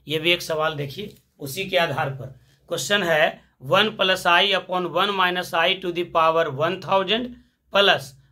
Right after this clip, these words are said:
one minus I upon one plus I to the power टू थाउजेंड, इसका वैल्यू क्या होगा? आप वीडियो को पॉज कर लीजिए और अपने से एक बार बनाइए, उसके बाद आंसर को मैच कीजिए। चलिए जल्दी जल्दी बनाना शुरू कीजिए,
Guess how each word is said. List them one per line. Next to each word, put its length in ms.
one 220
minus 400
I 120
upon 380
one 200
plus 340
I 200
to 160
the 180
power 320
टू 200
थाउजेंड, 580
इसका 280
वैल्यू 340
क्या 180
होगा? 340
आप 180
वीडियो 320
को 180
पॉज 300
कर 180
लीजिए 440
और 160
अपने 280
से 160
एक 120
बार 160
बनाइए, 640
उसके 260
बाद 240
आंसर 320
को 300
मैच 300
कीजिए। 400
चलिए 280
जल्दी 280
जल्दी 220
बनाना 340
शुरू 260
कीजिए, 460